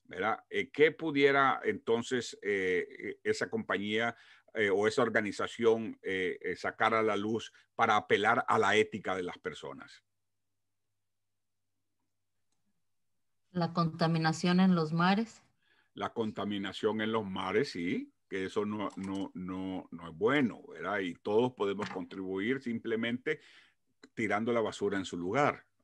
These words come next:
Speaker 1: especialmente los plásticos y esas cosas. Entonces, efectivamente, para apelar a la ética, podría citar, por ejemplo, la, las palabras de un destacado biólogo marino hablando sobre el efecto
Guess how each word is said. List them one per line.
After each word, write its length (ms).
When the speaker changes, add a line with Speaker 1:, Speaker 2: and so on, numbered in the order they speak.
Speaker 1:
especialmente 640
los 160
plásticos 580
y 40
esas 220
cosas. 340
Entonces, 280
efectivamente, 800
para 260
apelar 600
a 60
la 200
ética, 440
podría 400
citar, 400
por 160
ejemplo, 420
la, 240
las 160
palabras 560
de 80
un 120
destacado 640
biólogo 460
marino 500
hablando 560
sobre 640
el 200
efecto 640